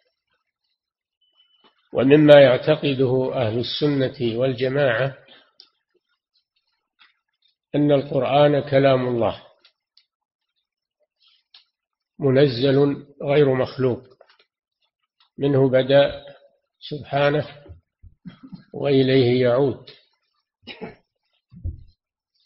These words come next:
والقرآن الكريم فرد من أفراد كلام الله،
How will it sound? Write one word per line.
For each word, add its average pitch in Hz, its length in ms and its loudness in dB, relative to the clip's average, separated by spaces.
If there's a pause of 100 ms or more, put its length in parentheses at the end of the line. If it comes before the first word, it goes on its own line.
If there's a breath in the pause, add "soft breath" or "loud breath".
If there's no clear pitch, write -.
(720)
والقرآن 151 680 2
الكريم 143 920 -2 (1700)
فرد 160 340 2
من 139 320 2
أفراد 131 680 2 (320)
كلام 135 360 2
الله، 117 340 -4